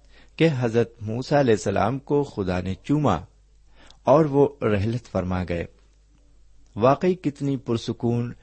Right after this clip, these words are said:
اور خوشگوار موت ہے یہ کہ خدا نے چوما اور حضرت موسیٰ علیہ السلام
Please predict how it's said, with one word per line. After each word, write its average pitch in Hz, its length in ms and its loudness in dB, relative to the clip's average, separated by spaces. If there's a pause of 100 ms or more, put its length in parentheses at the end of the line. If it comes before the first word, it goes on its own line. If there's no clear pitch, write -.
(380)
اور 123 180 2 (180)
خوشگوار 117 640 -2
موت 101 380 -4
ہے 101 80 -4
یہ 98 160 -8 (1300)
کہ 143 100 -4
خدا 117 440 4
نے 170 120 0
چوما 127 400 0 (640)
اور 160 160 6
حضرت 123 400 2
موسیٰ 98 260 -2
علیہ 87 100 -2
السلام 90 460 -2